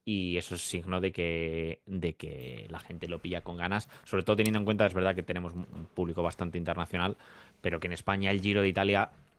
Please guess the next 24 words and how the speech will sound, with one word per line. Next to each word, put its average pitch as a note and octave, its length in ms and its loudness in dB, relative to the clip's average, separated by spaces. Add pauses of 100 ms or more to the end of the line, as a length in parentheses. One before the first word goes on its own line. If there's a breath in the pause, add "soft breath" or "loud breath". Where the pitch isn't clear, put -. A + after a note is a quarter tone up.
(480)
eh, - 200 -6
se - 180 -2
sigue, B2+ 400 4
pero E2 340 -6
no, F2+ 360 -4
ni F2 280 -2
muchísimo F2 500 -4
menos F2+ 260 -2
que E2+ 340 -2
al E2+ 160 -4
nivel E2+ 280 -2
del, E2 320 -4
del E2 180 -4
Tour F2 140 -4
de D#2+ 60 -8
Francia E2+ 280 -4
o - 20 0
la D#2+ 80 -2
Vuelta E2 220 -4
a - 20 -6
España, F2 320 -4
¿no? F#2 160 -6 (400 loud breath)
Pero G2 160 6
bueno, B2 260 6